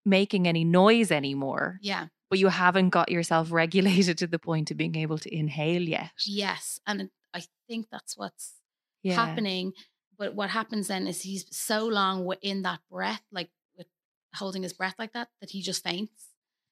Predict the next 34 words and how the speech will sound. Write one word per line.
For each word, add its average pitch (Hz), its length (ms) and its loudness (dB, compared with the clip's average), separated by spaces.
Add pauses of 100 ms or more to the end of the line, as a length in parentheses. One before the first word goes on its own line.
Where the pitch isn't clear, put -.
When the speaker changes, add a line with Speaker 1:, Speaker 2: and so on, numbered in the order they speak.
(260)
Speaker 1:
Oh, 226 120 -8
Speaker 2:
And 214 160 0
Speaker 1:
God. - 40 -2
Speaker 2:
so 185 540 0 (380)
it's 214 160 -8
all, 214 420 0 (800)
like, 175 320 -2 (1040)
I, 196 120 -4 (120)
I, 185 100 -2 (640)
Speaker 1:
How 233 140 2
Speaker 2:
I 262 40 4
Speaker 1:
do 254 80 0
you 226 80 4
s-, 240 60 2
Speaker 2:
couldn't 196 140 -2
Speaker 1:
how 180 80 -6
do 247 80 2
Speaker 2:
write 269 100 4
Speaker 1:
you 214 60 4
Speaker 2:
it. 185 40 -2
Speaker 1:
sleep 226 380 -2
at 202 140 -2
night? 151 400 -4
Like, 175 440 0
I - 200 -6 (100)
Speaker 2:
<sighs> - 120 -20
Oh, 220 440 -4 (200)
God, 175 360 -4
Speaker 1:
because 214 220 4
Speaker 2:
I 208 100 8
Speaker 1:
I 208 40 4
know 196 180 2
any, 190 600 4
any 185 260 6